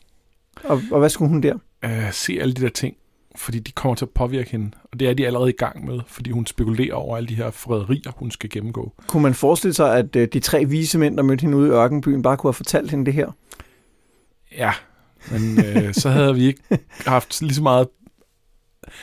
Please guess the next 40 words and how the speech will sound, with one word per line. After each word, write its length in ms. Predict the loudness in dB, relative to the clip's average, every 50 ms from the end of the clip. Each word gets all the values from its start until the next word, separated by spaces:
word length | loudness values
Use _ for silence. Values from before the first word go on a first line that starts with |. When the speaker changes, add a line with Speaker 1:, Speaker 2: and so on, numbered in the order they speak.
| -20 -10 -2
Speaker 2:
Så 120 | 2 4
havde, 200 | 6 6 4 4 2
så 140 | 0 2 2
havde 180 | 4 4 2
vi 60 | 2
blivet 220 | 2 2 4 4 4
nødt 120 | 4 2 2
til 80 | 2
at, 400 | 4 4 4 4 4 4 4 2 2
øh, 60 | 0 -2
at 60 | -2 -2
have 100 | 0 2
meget 180 | 2 2 2 2
færre 380 | 2 2 2 4 4 2 2
kapitler 360 | 0 -4 -2 -2 0 0 2
med 80 | 0 0
Daenerys, 500 | 0 0 2 2 2 2 2 0 0 -2
og 200 | -6 -6 -4 -4
vi 60 | -2
ville, 200 | -2 -2 -2 -2 -4 -8 -16 -20 -20 -20 -20 -20 -10 -2
vi 60 | 0
ville 140 | 2 2 2
blive 180 | 0 -2 0 2
undret 240 | 2 4 4 4 2
os 120 | 2 2
over, 220 | 2 2 2 0
hvad, 220 | 2 2 2 2 2
hvorfor 280 | 2 0 0 0 -2
vi 220 | -2 0 0 2 2
engang 320 | 2 2 2 2 2 2
imellem 200 | 0 0 0 0
skulle 220 | 0 -2 -2 0 2
se 320 | 2 2 0 0 -4 -10 -12 -18 -20 _ _ 0
hende, 420 | 2 4 4 4 4 2 0 -4 -10 _ _ _ _ _ -2
øh, 340 | 2 4 4 4 4 4 2 -2 -6 -10 -4
og 160 | 0 2 2 2
ikke 160 | 2 2 2
mere 280 | 4 4 6 4 4
end 120 | 4 2 2
det, 160 | 2 0